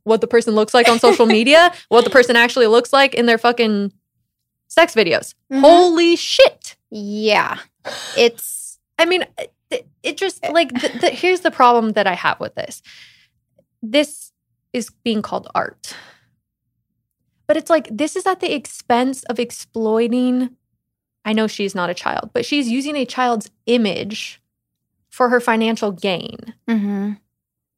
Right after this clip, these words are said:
Speaker 1: I, I just feel like it's exploiting <laughs> children. Like, when, when you're looking at
Speaker 2: Well, when
Speaker 1: a
Speaker 2: you're
Speaker 1: face that looks twelve.
Speaker 2: When you're forty-five, forty-eight, I don't know how old she is personally, but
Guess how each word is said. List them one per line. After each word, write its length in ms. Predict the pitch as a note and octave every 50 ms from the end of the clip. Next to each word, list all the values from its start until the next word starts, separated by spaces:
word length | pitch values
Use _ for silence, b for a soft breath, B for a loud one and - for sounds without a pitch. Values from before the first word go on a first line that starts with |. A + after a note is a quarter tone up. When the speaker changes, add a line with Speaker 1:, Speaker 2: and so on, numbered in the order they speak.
| _ _ _ _ _ _ _ _ _ _ _ _ _ _ _ _ _ _ _ _ _ _ _ _ -
Speaker 1:
I, 140 | D4 D4+ D4+ -
I 100 | - D#4+
just 180 | C4+ F4+ - -
feel 140 | G4 G4
like 160 | G4 G4 F#4+ F#4
it's 200 | F4 - - F4
exploiting 840 | - - - - - _ - C4+ D4 E4+ F4 D#4 D#4 D4+ C#4+ C4+
<laughs> 0 |
children. 640 | - - - C#4 E4+ F4+ F4 - B3+ A3 E3 A2+ -
Like, 180 | B3 B3+ B3+ B3
when, 260 | A3+ C#4 C#4+ C#4 -
when 120 | C4+ C#4+
you're 160 | D4+ D#4 D4+ B3+
looking 600 | A3+ A3 C4 C#4+ - C#4 B3+ A#3+ A3+ A3 A#3 A3+ - _ _ _ _ _ _ _ _ _ _ _ _ _ _ -
at 60 | -
Speaker 2:
Well, 220 | E4+ E4+ E4 D#4+ E4+
when 100 | F4+ -
Speaker 1:
a 60 | G4
Speaker 2:
you're 120 | F#4+ F4
Speaker 1:
face 240 | D4+ D4+ E4+ D#4 -
that 160 | - C4 G3
looks 280 | A#3 B3+ C4+ - - -
twelve. 760 | - - - A#3 B3+ D4 D4 B3 F3+ D3 D3 G3+ A3 A3 E4+
Speaker 2:
When 160 | F#4+ G4 F#4+
you're 120 | F4+ E4+ -
forty-five, 800 | - - - E4+ E4+ F4 E4 E4 D#4 - E4+ D#4 D4+ D4+ D4+ -
forty-eight, 460 | D4+ D4+ D4+ C#4+ C4+ A#3+ A#3 B3 A#3+
I 120 | G3 G#3+
don't 120 | C4 C4 A#3
know 100 | G#3+ A3+
how 180 | A3+ F#3+ E3+
old 160 | G3 A#3+ B3 A3+
she 180 | - - D#3+
is 200 | - - - -
personally, 540 | _ - A3+ - - E3 - - F3+ - -
but 380 | G3+ - F#3+ G3 F3 - -